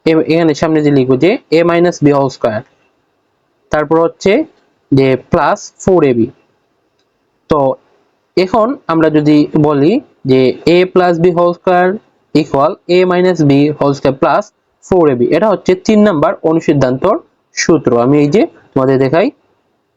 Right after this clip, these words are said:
যে এটা হচ্ছে অনুসিদ্ধান্ত তিন নাম্বার সূত্রটি। তো প্রিয় শিক্ষার্থীরা, তারপর অনুসিদ্ধান্ত চার, অনুসিদ্ধান্ত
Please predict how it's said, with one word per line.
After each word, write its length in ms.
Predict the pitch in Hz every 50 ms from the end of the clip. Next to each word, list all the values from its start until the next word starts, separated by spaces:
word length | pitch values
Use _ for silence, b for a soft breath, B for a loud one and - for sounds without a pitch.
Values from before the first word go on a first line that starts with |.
| _ _ _ _ _ _ _ -
যে 120 | 127 135 165 226 - - - - _ _ _ _ _ _ _ _ _ _ _ _ -
এটা 140 | 151 147 143
হচ্ছে 240 | 143 - - - 139 123 -
অনুসিদ্ধান্ত 640 | 165 170 180 175 - 196 180 196 190 190 185 - 139 143 196 277 - _ _ _ _ _ _ -
তিন 140 | 202 196 185 170 147
নাম্বার 300 | 127 117 113 120 151 202 320 - _ _ _ _ -
সূত্রটি। 480 | - 190 185 - 123 123 120 - 104 - - - _ _ _ _ - B B B B B B B B _ _ _ _ _
তো 60 | - 156 143 135
প্রিয় 160 | 139 - 185
শিক্ষার্থীরা, 380 | - 240 247 247 269 214 190 220 285 - _ _ _ _ _ - -
তারপর 360 | 202 214 214 - 233 226 233 294 320 320 320 _ _ _ - 180
অনুসিদ্ধান্ত 500 | 190 202 - - 233 196 220 220 214 - 220 208 208 -
চার, 220 | - 202 139 123 120 123 _ -
অনুসিদ্ধান্ত 460 | 147 156 170 - 214 190 214 208 202